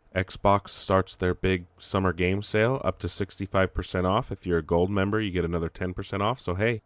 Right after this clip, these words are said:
that's a thing. But, uh, oh, actually, speaking of video games, uh, finally got in the mail my God of War Special Edition loot crate. Had some,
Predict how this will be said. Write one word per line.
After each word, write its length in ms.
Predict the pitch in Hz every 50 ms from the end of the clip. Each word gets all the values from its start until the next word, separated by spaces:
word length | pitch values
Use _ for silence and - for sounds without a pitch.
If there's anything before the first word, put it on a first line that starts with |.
| _
that's 180 | - 95 101 -
a 60 | 127
thing. 340 | - - 104 98 104 123 135 _ _ _ _ _ _ _ _ _ _ _ _ _ _ _ _ _ _ _ _ _ _ _ _ _ _ -
But, 260 | - 101 95 - -
uh, 120 | 101 101 - -
oh, 220 | - 165 147 117
actually, 540 | 110 120 117 - - - 113 101 90 85 - _ _ _ _ _ _ _ _ _
speaking 380 | - - - 175 160 143 123
of 60 | 107
video 240 | 98 95 92 92 92
games, 480 | 87 95 90 92 101 120 131 - - - _ _ -
uh, 260 | 104 101 98 98 95
finally 360 | - - 123 120 123 127 131
got 140 | 123 123 107
in 60 | 78
the 80 | 110 104
mail 400 | 101 95 92 87 92 107 123 - _ _ _ _ _ _ _ -
my 200 | - 104 104 104
God 400 | 101 95 - 98 95 95 98 104
of 180 | 113 110 107 95
War 380 | 92 95 95 92 90 92 101 110
Special 440 | - - - 98 98 - - 101
Edition 380 | 95 95 95 92 - - 98 98
loot 220 | 101 117 113 -
crate. 300 | - - 92 82 78 - _ _ _ _ _ _ _ _ _ _ _ _ _ _ _ _
Had 200 | - - 123 127
some, 460 | - - 143 135 127 123 123 123 117